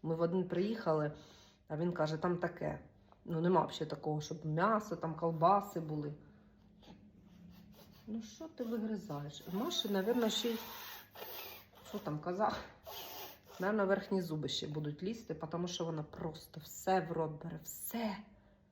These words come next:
Маша. Пальці, опять слюні течуть, страшно, не текли? Ах, така вкусна коняка,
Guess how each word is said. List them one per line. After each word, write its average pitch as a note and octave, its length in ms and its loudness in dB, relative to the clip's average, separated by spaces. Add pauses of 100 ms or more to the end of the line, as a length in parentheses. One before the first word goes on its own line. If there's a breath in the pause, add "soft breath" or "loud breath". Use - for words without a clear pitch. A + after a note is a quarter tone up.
(800 soft breath)
Маша. G#3+ 440 -4 (1800)
Пальці, F3+ 480 -2
опять G3+ 280 -2
слюні G3 440 4
течуть, F3+ 440 0
страшно, F3 440 0
не A3 120 4
текли? C#4 600 2 (1600 loud breath)
Ах, G#3+ 300 0
така A#3+ 380 -2
вкусна A3 420 -2
коняка, F3 800 -2